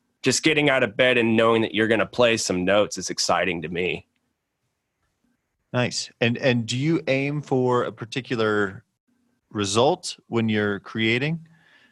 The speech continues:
Speaker 2: Like, um, do you aim to alleviate a mood or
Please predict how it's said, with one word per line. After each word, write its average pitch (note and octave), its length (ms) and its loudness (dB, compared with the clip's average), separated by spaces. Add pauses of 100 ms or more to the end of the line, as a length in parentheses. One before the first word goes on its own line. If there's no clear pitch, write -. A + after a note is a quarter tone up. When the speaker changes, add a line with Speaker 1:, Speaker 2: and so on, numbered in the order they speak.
(160)
Speaker 2:
Like, G#2 280 2
um, G2 440 2 (200)
do A2+ 140 0
you A#2+ 120 6
aim A#2+ 320 2
to G#2+ 580 2 (380)
alleviate A2+ 640 4
a G2+ 40 2
mood G2 580 4
or F#2 560 2